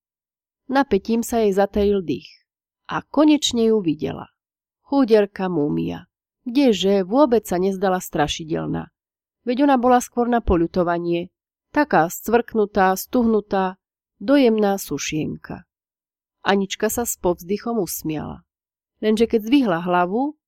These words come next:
znova uvidela tie nádherné farby nástenných krezieb. Len farby vo svojej kráse celý ten dlhý čas vydržali. Bez nich a bez obrázkov by hrobka bola iba smutným, ponurným miestom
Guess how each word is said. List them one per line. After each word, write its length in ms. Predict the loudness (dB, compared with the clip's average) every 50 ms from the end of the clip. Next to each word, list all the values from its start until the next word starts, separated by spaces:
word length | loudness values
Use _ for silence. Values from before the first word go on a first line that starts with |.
| _ _ _ _ -8
znova 320 | 0 2 4 4 6 4
uvidela 400 | 4 2 0 -2 0 0 0 0
tie 240 | 0 0 0 -2 0
nádherné 640 | 0 0 0 0 0 0 -2 -2 -2 -2 -4 -6 -6
farby 320 | -4 -4 -4 -4 -2 -2
nástenných 720 | -2 0 0 -2 -4 -6 -6 -4 -4 -2 -2 -4 -6 -8 -6
krezieb. 480 | -4 -2 -2 -2 -4 -6 -8 -8 -8 -10 _ -20 -20 _ _ _ _ _ _ _ _ _ _ _
Len 160 | -4 -2 -2
farby 400 | 0 2 2 2 4 2 0 0
vo 80 | -2 -2
svojej 320 | -2 0 2 2 2 2
kráse 640 | 0 -2 0 0 0 0 -2 -6 -8 -8 -8 -8 -10 _ _ _ _ _ _ _ _ _ _ -4
celý 240 | -2 0 2 2 0
ten 240 | 2 0 0 0 2
dlhý 240 | 0 0 -2 -2
čas 240 | -6 -4 -4 -4 -4 -2 -2
vydržali. 640 | -4 -2 -4 -6 -6 -6 -6 -6 -8 -8 -10 -14 _ _ _ _ _ _ _ _ _ _ _ _ _
Bez 240 | -2 0 2 2 2
nich 240 | 2 0 0 0 0
a 80 | 0 0
bez 160 | 0 -2 -2 -2
obrázkov 640 | -2 0 2 2 2 2 0 -4 -6 -2 -2 0 0
by 80 | 0 0
hrobka 400 | 0 -2 -4 -4 -6 -6 -4 -2
bola 240 | 0 0 0 0 -2
iba 240 | -2 -2 -2 -4
smutným, 560 | -4 -6 -4 -4 -4 -4 -4 -6 -6 -4 -4 -4
ponurným 560 | -4 -2 -2 0 0 0 0 0 0 0 0
miestom 640 | 2 0 0 0 -2 -4 -8 -6 -4 -2 -2 -4